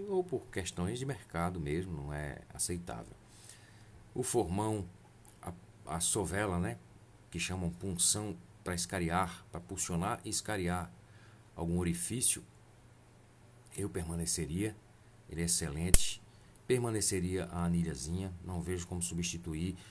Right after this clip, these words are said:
Poderia ter aqui, gente, agarrado já de série nessa anilhazinha, eu vou ver se eu consigo um dia pro meu, quem sabe,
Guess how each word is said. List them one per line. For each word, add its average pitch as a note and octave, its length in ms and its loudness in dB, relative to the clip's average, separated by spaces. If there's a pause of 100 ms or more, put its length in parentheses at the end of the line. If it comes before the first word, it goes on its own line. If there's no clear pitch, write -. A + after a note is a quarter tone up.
(300)
Poderia A2 480 4
ter A2 160 0
aqui, G#2 480 -4 (640)
gente, D#2 500 -2 (260)
agarrado F#2+ 640 2
já F#2 200 2
de F2+ 100 0
série F#2+ 580 4 (220)
nessa D#2 680 0 (540)
anilhazinha, D#2+ 640 0
eu F2+ 80 0
vou F#2+ 80 2
ver G#2 160 0
se G#2+ 80 2
eu G#2 60 -2
consigo F2 540 2
um E2+ 60 4
dia E2+ 300 0
pro E2 180 -4
meu, E2 180 0
quem D#2+ 160 -4
sabe, G2 460 0